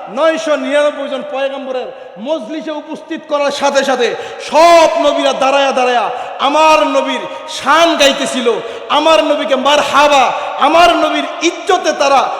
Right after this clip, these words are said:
কাসিদা গাইতে শুরু করে দিছে। প্রিয় ভাই বাবার আমার,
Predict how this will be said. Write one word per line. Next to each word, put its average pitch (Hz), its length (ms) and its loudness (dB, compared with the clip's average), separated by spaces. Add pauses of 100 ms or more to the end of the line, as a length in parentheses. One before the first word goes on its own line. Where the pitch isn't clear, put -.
(140)
কাসিদা 415 420 4
গাইতে 269 260 2
শুরু 208 260 0
করে 156 140 -4
দিছে। - 420 -10 (1300)
প্রিয় 247 240 0
ভাই 226 200 -2
বাবার 208 260 -2
আমার, 156 180 -6